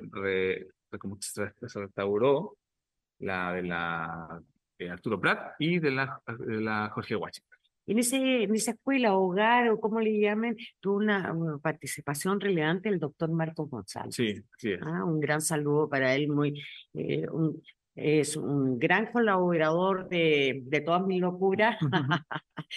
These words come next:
Speaker 2: y también integrante de Maipo Renace, así
Speaker 1: Sí,
Speaker 2: que
Speaker 1: un cariñoso saludo al doctor.
Speaker 2: es un, un, un lindo proyecto.
Speaker 1: Sí.
Speaker 2: Un lindo proyecto.
Speaker 1: Bueno, y bueno, est-, estos barrios, cuando uno habla de barrios, eh,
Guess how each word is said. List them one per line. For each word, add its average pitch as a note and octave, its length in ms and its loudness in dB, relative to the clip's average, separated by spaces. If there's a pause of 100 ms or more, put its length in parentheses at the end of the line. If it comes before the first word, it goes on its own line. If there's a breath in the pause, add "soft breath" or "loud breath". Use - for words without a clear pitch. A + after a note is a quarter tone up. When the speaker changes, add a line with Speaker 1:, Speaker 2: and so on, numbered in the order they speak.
(140 loud breath)
Speaker 2:
y E3 120 -6
también D#3+ 300 -2
integrante D3+ 540 0
de C#3+ 140 4
Maipo D3 340 0
Renace, A#2+ 460 -4
así B2 180 -4
Speaker 1:
Sí, - 20 -4
Speaker 2:
que A2+ 280 0
Speaker 1:
un F#2 80 -8
cariñoso A2 680 2 (120)
saludo G#2+ 320 -2
al G2 80 -4
doctor. F#2+ 340 -6
Speaker 2:
es C#3 220 2
un, D#3+ 340 -4
un, C#3 340 -4
un C#3 160 0
lindo F3 300 2
proyecto. B2+ 500 -4 (320)
Speaker 1:
Sí. F#2+ 300 -6 (140)
Speaker 2:
Un A2 200 -4
lindo C3 280 -2
proyecto. G2+ 400 -6 (420 loud breath)
Speaker 1:
Bueno, E3+ 240 2
y B2+ 240 6
bueno, B2+ 340 2
est-, C3 240 -4
estos D3+ 320 0
barrios, E3 280 4
cuando C#3+ 200 2
uno D#3 100 4
habla D#3 200 4
de C3+ 120 4
barrios, D#3 640 0 (120)
eh, A2+ 400 -4